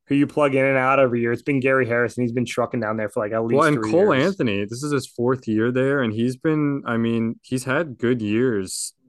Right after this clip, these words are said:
Speaker 2: You know, he's been reliable. He's been fine on that, like, bench role, getting, like,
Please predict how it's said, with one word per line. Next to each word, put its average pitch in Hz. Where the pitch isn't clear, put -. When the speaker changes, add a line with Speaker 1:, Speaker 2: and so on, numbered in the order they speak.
Speaker 2:
You 139
know, 107
he's 104
been 127
reliable. 104
He's 101
been 113
fine 98
on 101
that, 98
like, 92
bench 92
role, 98
getting, 95
like, 90